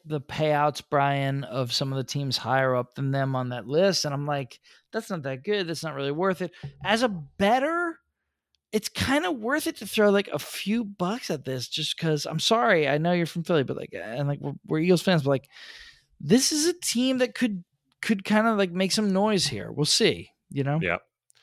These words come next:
Speaker 2: Uh, first quarter total in the Dallas Niners game, by the way, over ten is paying even money. So, hmm. Anyway, uh,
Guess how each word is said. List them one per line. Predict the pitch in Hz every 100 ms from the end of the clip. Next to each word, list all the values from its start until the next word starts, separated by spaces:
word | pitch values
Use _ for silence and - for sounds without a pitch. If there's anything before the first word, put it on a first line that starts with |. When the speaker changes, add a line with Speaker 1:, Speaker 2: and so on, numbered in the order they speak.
| _ _ _ _ _
Speaker 2:
Uh, | 117 107 110 110 110
first | 98 - 139
quarter | - 147 117
total | - 123 131 104
in |
the | 85
Dallas | 78 92 92 92 -
Niners | 92 95 87 76
game, | 80 78
by | 78
the | 78
way, | 78
over | 80 98 95
ten | - - 95 90 78 - _ -
is | -
paying | - 87 82
even | 85 80 78
money. | 80 80 78 - _
So, | - 87 73
hmm. | 107 90 _ - - _ - -
Anyway, | - 151 95 - _ _ _
uh, | -